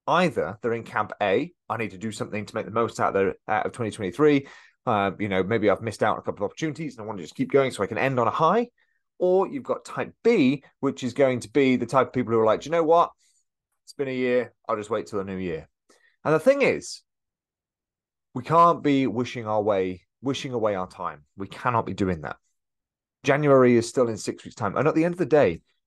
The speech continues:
January, the new year, it's just another day. I don't know what day the new year is this year. It looks like it is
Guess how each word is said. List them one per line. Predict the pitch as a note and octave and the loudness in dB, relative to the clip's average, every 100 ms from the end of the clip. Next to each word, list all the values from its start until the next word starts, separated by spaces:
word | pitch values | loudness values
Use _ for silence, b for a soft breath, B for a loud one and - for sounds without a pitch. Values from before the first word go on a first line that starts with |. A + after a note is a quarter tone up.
| _ | _
January, | C#3 D3 D3 D3+ | -2 0 0 0
the | B2+ | 0
new | G#2+ C3+ | -2 -2
year, | C3 B2 C3 B2+ _ _ _ | 0 0 0 -2 _ _ _
it's | - | -18
just | - F3+ C#3 | -14 -10 -2
another | D#3 | 0
day. | A2+ C#3 A#2+ F2 - | 4 4 4 0 -12
I | - | -4
don't | D3 B2 | -4 0
know | C3+ | -2
what | A#2 A#2+ A2+ | 0 -2 -2
day | A#2 A2 B2 A#2+ - | 0 0 -2 -8 -12
the | A#2+ | -8
new | B2+ | -2
year | B2 B2 | 2 2
is | B2+ A#2+ | 2 -2
this | - B2 - | -8 -10 -4
year. | B2 B2+ - | -2 -2 -4
It | - | -8
looks | A2+ - | -6 -6
like | A#2 G2 - | -4 -4 -2
it | G#2+ - | -4 -2
is | G#2 G2+ | -2 -2